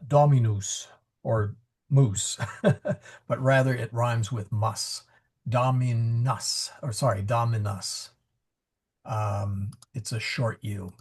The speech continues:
and you'll see a lot of people will make that a long U. And again, it's not wrong. It's just a variation accent, but it's not the best.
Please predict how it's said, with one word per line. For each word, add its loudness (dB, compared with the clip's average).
and -4
you'll 0
see 2
a 4
lot 2
of -2
people -4
will -4
make -4
that -4
a -4
long -6
U. -8
And -8
again, 6
it's 0
not -2
wrong. 0
It's -4
just -6
a -6
variation -4
accent, -6
but -4
it's -4
not 0
the -2
best. -4